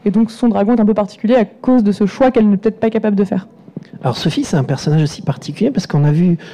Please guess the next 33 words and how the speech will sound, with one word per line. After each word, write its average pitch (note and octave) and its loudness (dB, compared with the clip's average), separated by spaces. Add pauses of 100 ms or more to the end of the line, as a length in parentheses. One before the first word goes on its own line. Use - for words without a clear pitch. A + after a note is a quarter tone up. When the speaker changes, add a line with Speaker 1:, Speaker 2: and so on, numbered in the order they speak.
(140)
Speaker 2:
jusque-là, C#3 0
euh, A2 2 (360)
euh, A#2 2
des C#3 -4
héroïnes D3 0 (260)
qui - -18
sont, C3+ -2
euh, A2 4 (460)
euh, A2 0
face - -4
à A#2+ 0
un A2 0
destin, A#2+ -2
certes, - -2
mais, B2+ 2
ou B2 2
des A2+ -2
situations - -4
du A#2 0
quotidien, B2 -4
et C3 -2
cetera. D#3+ -6 (480)
Sophie, - -4 (360)
alors B2 -2
elle, G#3 0
c'est D3 -4
une A#2+ 0 (680)
demoiselle D3+ 2
d'une A2+ 0
indépendance D#3+ 2
dès E3+ 2
le F#3+ 2
départ. E3 0